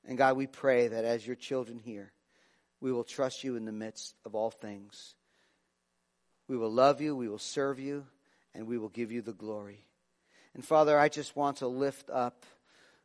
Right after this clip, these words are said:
uh, this prayer to you as well. Those may be listening today who don't know you.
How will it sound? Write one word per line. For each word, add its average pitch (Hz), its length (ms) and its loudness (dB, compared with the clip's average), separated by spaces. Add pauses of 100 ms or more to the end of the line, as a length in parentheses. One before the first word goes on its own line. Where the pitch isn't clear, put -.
(120)
uh, 139 240 -18
this 131 180 -2
prayer 135 320 2
to 131 160 -10
you 127 140 -4
as 117 120 -8
well. 107 380 -8
Those 117 260 0
may 123 180 -4
be 120 120 -8
listening 117 540 -6
today 110 500 -14 (1000)
who 139 140 -4
don't 127 220 -2
know 107 180 -14
you. 101 180 -18